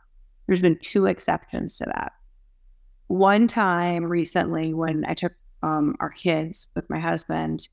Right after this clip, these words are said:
and my husband's also in recovery, so that certainly helps. Like, we're both kind of in this together. Like,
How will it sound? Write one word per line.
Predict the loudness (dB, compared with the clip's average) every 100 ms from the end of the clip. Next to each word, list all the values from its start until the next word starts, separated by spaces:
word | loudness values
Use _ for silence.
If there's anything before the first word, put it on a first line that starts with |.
| _ _ _
and | 2
my | 4
husband's | 6 4 4
also | 4 4 2
in | 2
recovery, | 2 2 2 0
so | -2
that | -4
certainly | -6 -4 -4
helps. | -2 0 0 -2 -6
Like, | -4 -4 -2
we're | -4
both | -2 0 -2 -2
kind | -2
of | 0
in | -2
this | -6 -6
together. | -2 4 4 4 4 4
Like, | 0